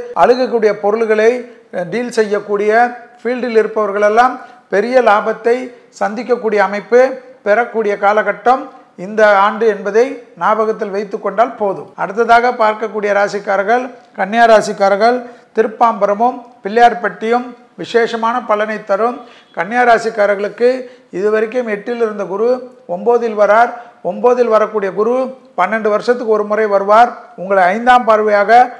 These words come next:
விசேஷ பார்வையை பார்க்க போகிறார். அதை விட வேற என்ன வேணும்? எல்லாம் உங்களுக்கு நிவர்த்தி ஆகும்.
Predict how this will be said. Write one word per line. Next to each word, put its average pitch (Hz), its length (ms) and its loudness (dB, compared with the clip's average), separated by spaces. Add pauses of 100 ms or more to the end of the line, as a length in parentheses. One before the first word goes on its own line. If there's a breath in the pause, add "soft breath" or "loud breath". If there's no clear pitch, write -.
(160)
விசேஷ 240 460 2
பார்வையை 220 420 -2
பார்க்க 202 360 -2
போகிறார். 208 640 2 (140)
அதை 180 260 2
விட 220 160 2
வேற 220 220 2
என்ன 208 240 -2
வேணும்? 208 560 -4 (180)
எல்லாம் 226 480 2
உங்களுக்கு 214 320 -4
நிவர்த்தி 214 420 -4
ஆகும். 202 520 -2